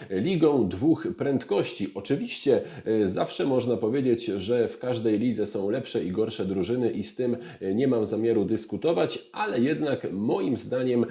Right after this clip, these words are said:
e, ta różnica, jeśli chodzi o poziom sportowy, jakościowy między górną a dolną połową tabeli,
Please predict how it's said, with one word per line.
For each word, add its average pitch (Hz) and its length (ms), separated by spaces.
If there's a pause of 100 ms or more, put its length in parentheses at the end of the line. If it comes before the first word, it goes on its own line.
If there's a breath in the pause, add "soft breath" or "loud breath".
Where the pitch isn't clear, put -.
(180 loud breath)
e, 104 160
ta 120 320
różnica, 113 760
jeśli 101 320
chodzi 117 380
o 101 480
poziom 123 460
sportowy, 107 600
jakościowy 107 600
między 107 420 (240 loud breath)
górną 139 460
a 95 80
dolną 117 420
połową 107 460
tabeli, 117 480